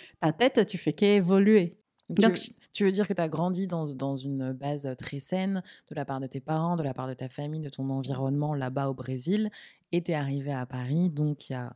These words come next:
Speaker 2: vingt ans ?
Speaker 1: Oui.
Speaker 2: C'est ça ?
Speaker 1: Non, à quinze ans. Je suis arrivée en deux mille cinq.
Speaker 2: T'es arrivée en deux mille cinq.
Speaker 1: Ah, dans dix-sept ans.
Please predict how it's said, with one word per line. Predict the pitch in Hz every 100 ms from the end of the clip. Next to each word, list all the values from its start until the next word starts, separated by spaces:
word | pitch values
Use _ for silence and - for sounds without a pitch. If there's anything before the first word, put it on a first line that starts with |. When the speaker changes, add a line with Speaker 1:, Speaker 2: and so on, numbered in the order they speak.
| _
Speaker 2:
vingt | 135 123 185
ans ? | 254 _ _ _ _ -
Speaker 1:
Oui. | 190 147
Speaker 2:
C'est | 160
ça ? | 190 _
Speaker 1:
Non, | 214
à | 220
quinze | - 247 233
ans. | 160 - _ _
Je | -
suis | - 170
arrivée | 160 165
en | 170
deux | 160 208
mille | 233
cinq. | - 170 160 - - - _ _
Speaker 2:
T'es | 180
arrivée | 170 190
en | 175
deux | 170
mille | 196 190
cinq. | - 202
Speaker 1:
Ah, | 175
dans | 170
dix-sept | 160 220 269 -
ans. | 170